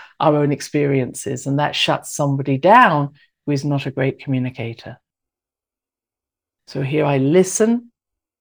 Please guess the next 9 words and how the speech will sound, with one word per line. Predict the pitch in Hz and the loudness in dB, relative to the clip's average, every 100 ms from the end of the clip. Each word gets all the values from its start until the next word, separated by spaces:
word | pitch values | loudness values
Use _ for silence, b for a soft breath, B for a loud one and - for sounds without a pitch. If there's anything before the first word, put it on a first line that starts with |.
| _ _ _ _ - | _ _ _ _ 0
and | 202 | 4
I | 190 | 4
do | 180 220 254 | 6 4 4
like | 165 - | 4 2
the | 147 | 0
idea | 135 131 135 139 | 0 0 2 0
of | 131 - - | 0 -6 -4
mirroring | 156 160 156 143 139 135 131 131 | 2 4 4 4 4 2 0 0
back. | 135 120 117 | 2 2 -2